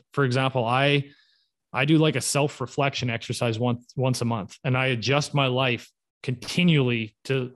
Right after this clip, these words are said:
to lessons that I've learned in the last thirty days. What do I need to change,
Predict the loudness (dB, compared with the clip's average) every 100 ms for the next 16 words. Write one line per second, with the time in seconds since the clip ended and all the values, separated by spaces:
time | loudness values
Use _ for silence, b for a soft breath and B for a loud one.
0 | _ -6 -2 -2 0 0 0 0 -2 0
1 | 2 2 0 -2 -2 -4 -2 -2 0 0
2 | -2 -2 -2 0 0 -2 -4 -4 -2 0
3 | -2 -4